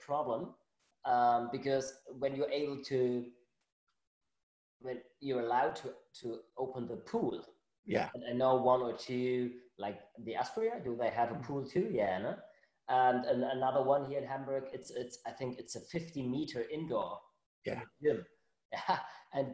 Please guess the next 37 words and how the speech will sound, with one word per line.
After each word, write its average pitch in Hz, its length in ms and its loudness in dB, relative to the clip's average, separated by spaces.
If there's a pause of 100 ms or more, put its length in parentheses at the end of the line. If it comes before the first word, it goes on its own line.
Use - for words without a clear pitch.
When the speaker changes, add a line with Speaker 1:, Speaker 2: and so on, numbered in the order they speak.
Speaker 1:
you 147 100 4 (200)
just 147 120 0 (160)
open 151 240 0
it 147 180 0
for 139 340 6 (440)
how 120 80 -6 (100)
many 127 120 -6 (100)
people 127 280 -8
will 123 180 -4
be 123 100 -8
there 131 140 0
in 123 100 0 (100)
eighteen 127 300 -4
hours? 139 260 2 (240)
I - 20 -2 (100)
don't 117 200 0
know. 156 160 4
Speaker 2:
Yeah. 107 100 -4 (320)
Speaker 1:
Whatever. 135 340 -4 (720)
Two 156 100 2 (100)
hundred? 170 300 2 (500)
Speaker 2:
Yeah. - 300 0
Speaker 1:
Hundred 180 300 2
a 131 60 -6 (160)
day? 175 140 6 (720)
Yeah. 135 280 4
And 131 160 -4
th-, 123 100 -6 (760)
that's - 200 -8
an 156 100 0
expensive 156 600 -4 (1300)
idea. 160 440 4 (580)
Yeah. 127 60 -4
Speaker 2:
Yeah. 120 200 2 (260)
Speaker 1:
So 151 160 -2
we 165 160 6
will 160 120 4